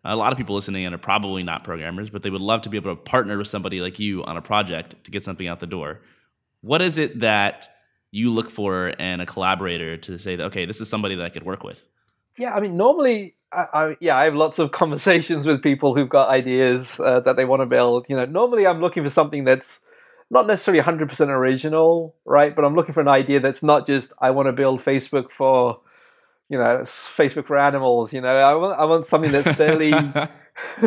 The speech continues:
Speaker 2: that's fairly original, or, you know, at least is solving a pain point for you specifically, a-, at least, right? Like, or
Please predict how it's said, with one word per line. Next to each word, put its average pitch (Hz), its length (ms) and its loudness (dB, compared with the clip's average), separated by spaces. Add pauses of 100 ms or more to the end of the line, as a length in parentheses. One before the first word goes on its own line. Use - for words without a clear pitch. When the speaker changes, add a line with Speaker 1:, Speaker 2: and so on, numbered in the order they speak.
Speaker 2:
that's - 300 2
fairly 196 400 2
original, 151 840 2 (340)
or, 165 160 6
you 196 100 -2
know, 151 120 2
at 160 140 6
least 196 200 -4
is 156 180 2
solving 160 380 4
a 147 60 -2
pain 156 340 2
point 143 320 -2
for - 140 -6
you 131 320 2
specifically, 117 720 -2
a-, 131 220 4
at 127 120 4
least, 120 360 -4
right? 123 180 4
Like, 139 200 0
or 151 300 4